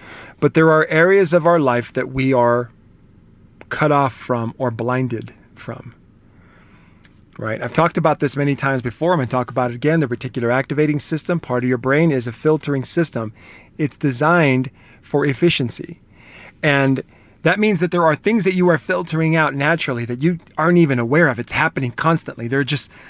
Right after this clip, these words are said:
things that you're just disconnecting yourself from. You're not investing in it.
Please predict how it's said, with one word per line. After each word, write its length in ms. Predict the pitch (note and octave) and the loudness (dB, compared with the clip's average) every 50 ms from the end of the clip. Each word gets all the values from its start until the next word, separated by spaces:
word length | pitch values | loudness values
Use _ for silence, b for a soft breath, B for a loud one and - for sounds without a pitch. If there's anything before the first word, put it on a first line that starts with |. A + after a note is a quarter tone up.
| B B | B B
things 400 | B - - - G#3 F#3 F#3+ D#3+ | B -6 -2 0 2 4 2 2
that 100 | C3 D3+ | 2 0
you're 120 | D3 D3+ C3+ | 0 0 0
just 180 | C#3 C3+ - | -2 -4 -4
disconnecting 640 | - G3 F#3 - - E3+ E3+ D#3+ E3+ F#3 F3 F#3 D#3 | -2 -2 -2 0 0 2 2 2 2 2 0 0 0
yourself 340 | C3+ B2+ A#2+ - C3 A#2 G#2+ | 0 0 0 -2 -2 -2 -2
from. 260 | - - A#2+ A2 G2+ B B B B B | -4 -8 -10 -10 -12 B B B B B
You're 120 | C#3+ C#3 | 2 4
not 240 | D3 F3 F#3 F#3+ - _ _ _ _ _ _ _ _ - - - | 4 4 4 2 0 _ _ _ _ _ _ _ _ -14 -6 -4
investing 500 | E3 D3+ A#2 E3+ F3+ F3 - - C#3+ B2 | -2 0 2 2 2 2 0 -4 -6 -6
in 140 | A2 G#2+ A#2 | -8 -10 -12
it. 260 | - - - - | -16 -18 -20 -20